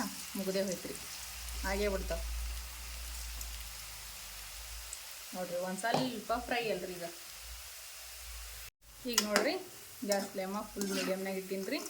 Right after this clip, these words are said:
ಇವಾಗ ನಾನು ತಿರ್ವಾಕೊಳಕತ್ತೀನಿ ನೋಡ್ರಿ. ಏನಿಲ್ರಿ, ಒಂದಕ್ಕೊಂದು ಅಂಟ್ಕೊಳಂಗಿಲ್ಲ, ಏನಿಲ್ರಿ, ಮಸ್ತ್ನಾಗಿ ಫ್ರೈ ಮಾಡ್ಕೊಳ್ಬೋದು. ಮತ್ತು ಇವ ಸಿಡಿತಾವ ಅನ್ನೋ ಭಯನೇ ಇರಂಗಿಲ್ಲ ರೀ, ಏನು ಸಿಡಿಯಂಗಿಲ್ಲ, ಏನಿಲ್ಲ ರೀ. ನೋಡ್ರಿ ಎಷ್ಟು ಈಸಿಯಾಗಿ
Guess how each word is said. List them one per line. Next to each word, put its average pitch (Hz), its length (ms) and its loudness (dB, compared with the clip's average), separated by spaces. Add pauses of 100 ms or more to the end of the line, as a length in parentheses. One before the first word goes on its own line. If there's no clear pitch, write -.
(500)
ಇವಾಗ 196 160 6 (180)
ನಾನು 233 160 4
ತಿರ್ವಾಕೊಳಕತ್ತೀನಿ 190 680 4
ನೋಡ್ರಿ. 208 240 4 (1400)
ಏನಿಲ್ರಿ, 214 340 6 (100)
ಒಂದಕ್ಕೊಂದು 214 580 4 (100)
ಅಂಟ್ಕೊಳಂಗಿಲ್ಲ, 202 560 2 (240)
ಏನಿಲ್ರಿ, 208 420 0 (720)
ಮಸ್ತ್ನಾಗಿ 214 580 2
ಫ್ರೈ 226 180 8
ಮಾಡ್ಕೊಳ್ಬೋದು. 202 640 6 (1000)
ಮತ್ತು 254 260 8
ಇವ 254 80 10 (120)
ಸಿಡಿತಾವ 247 320 4
ಅನ್ನೋ 226 180 4
ಭಯನೇ 220 320 8
ಇರಂಗಿಲ್ಲ 202 360 4
ರೀ, - 60 -2 (680)
ಏನು 226 160 6
ಸಿಡಿಯಂಗಿಲ್ಲ, 220 400 4 (120)
ಏನಿಲ್ಲ 202 320 6
ರೀ. - 80 6 (1200)
ನೋಡ್ರಿ 147 200 0 (500)
ಎಷ್ಟು 196 280 0
ಈಸಿಯಾಗಿ 208 440 6